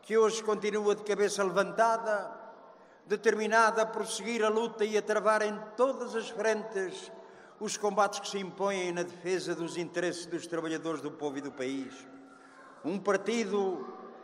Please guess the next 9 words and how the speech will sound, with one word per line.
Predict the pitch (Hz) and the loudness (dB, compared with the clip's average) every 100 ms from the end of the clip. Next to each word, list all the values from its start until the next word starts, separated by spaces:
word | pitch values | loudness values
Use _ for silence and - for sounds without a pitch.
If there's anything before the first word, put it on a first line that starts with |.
| - | -6
que | - | -2
não | 196 269 | 4 4
esquece | 233 - 208 180 - - - - - - - - - - | 4 2 2 2 0 -6 -10 -14 -16 -18 -20 -20 -20 -8
o | 208 | -4
contributo | 226 233 220 233 233 247 - | 4 4 6 2 2 0 2
das | 226 208 | 2 4
gerações | 240 226 - 254 247 202 | 4 4 2 2 0 -4
de | 196 | -8
comunistas | - 226 233 254 240 - 226 202 - | -6 -2 0 0 -2 2 2 2 -2